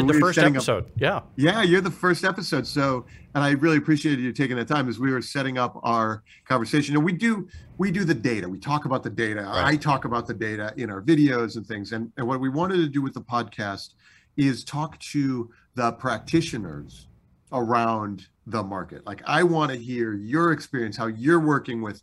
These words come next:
Speaker 2: agents who succeed and what, and what you see there. And so we're bringing a lot of context. And so it's, uh, Top of Mind, Altos Research Top of Mind. It's in all the, uh,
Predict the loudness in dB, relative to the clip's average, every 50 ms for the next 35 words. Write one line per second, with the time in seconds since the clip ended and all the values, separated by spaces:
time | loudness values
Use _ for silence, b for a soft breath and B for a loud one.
0 | b b b b b b 2 4 4 4 4 4 2 0 0 0 -2 -6 -10 -10
1 | -8 -4 -2 2 4 4 4 4 2 -4 _ -14 -12 -8 -6 -6 -6 -6 -8 -8
2 | -6 -4 -4 -4 -6 -8 -10 -14 _ _ -8 -6 -4 -2 0 0 -2 -2 -2 -6
3 | -8 -6 -6 -6 -8 -8 -4 -2 -2 -2 -2 0 0 2 2 2 0 2 2 2
4 | 2 2 0 -4 -4 -6 -10 -12 B B B B B B -2 -2 -2 -2 -2 -2
5 | 0 0 0 0 0 -2 0 0 0 2 2 0 0 0 0 -2 -2 -4 -6 -4
6 | -2 0 0 -2 -2 -6 -8 -8 -10 -14 -20 b b b b b -2 2 4 4
7 | 4 4 4 0 -6 -2 0 2 2 2 2 2 0 2 2 0 0 0 2 0
8 | 0 -2 -2 -2 -2 -2 -4 -4 -2 -4 -4 -6 -6 -8 -2 -2 -2 -2 -2 -4
9 | -4 -2 -2 -2 -2 -4 -4 -4 -4 -2 -2 0 0 -2 -2 0 0 0 2 0
10 | 0 -2 -4 -6